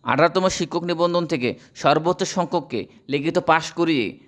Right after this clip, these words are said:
তাদের শিক্ষক হিসেবে নিয়োগ দেওয়ার চেষ্টা করবে এনটিআরসি। তা না হলে তাদেরকে বিশেষ গণবিজ্ঞপ্তি দিতে হবে, যেখানে আপনার এক থেকে আঠারোতম, পাশাপাশি প-, পঁয়ত্রিশ plus ছাড় দিতে হবে।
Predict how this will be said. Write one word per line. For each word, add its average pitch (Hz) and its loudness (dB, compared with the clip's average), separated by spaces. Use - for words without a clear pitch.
তাদের 143 -4
শিক্ষক 156 -2
হিসেবে 165 0
নিয়োগ 165 2
দেওয়ার 165 6
চেষ্টা 160 -2
করবে 147 0
এনটিআরসি। 143 -2
তা 151 4
না 180 4
হলে 180 2
তাদেরকে 165 0
বিশেষ 160 -4
গণবিজ্ঞপ্তি 165 -4
দিতে 156 4
হবে, 175 2
যেখানে 151 0
আপনার 151 0
এক 143 4
থেকে 151 -6
আঠারোতম, 156 0
পাশাপাশি 147 -4
প-, 139 2
পঁয়ত্রিশ 139 0
plus 147 4
ছাড় 139 2
দিতে 135 -2
হবে। 107 0